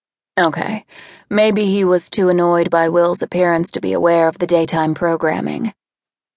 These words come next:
"I'm not hiding," he grumbled. "I got disability checks coming in. I'm disabled now." Will shot him a glare, then he sighed. "Sure, Tony. Yeah,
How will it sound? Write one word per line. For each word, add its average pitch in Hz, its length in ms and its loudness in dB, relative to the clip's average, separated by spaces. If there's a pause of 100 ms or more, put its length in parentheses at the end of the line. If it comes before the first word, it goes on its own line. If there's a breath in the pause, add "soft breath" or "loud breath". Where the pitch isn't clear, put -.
(160)
"I'm 220 200 4
not 233 200 4
hiding," 196 480 0 (720)
he 196 120 0
grumbled. 160 500 -2 (500)
"I 165 140 -2
got 170 180 -2
disability 160 540 0
checks 156 340 -4
coming 160 300 0
in. 180 240 -2 (400)
I'm - 180 -6
disabled 175 480 0
now." 151 360 -6 (1200)
Will 180 500 2
shot 170 340 0
him 165 120 0
a 170 60 -2
glare, 175 440 0
then 220 160 -2
he - 100 -4
sighed. 175 580 -4 (960)
"Sure, 226 240 4
Tony. 175 400 0 (500)
Yeah, 175 280 2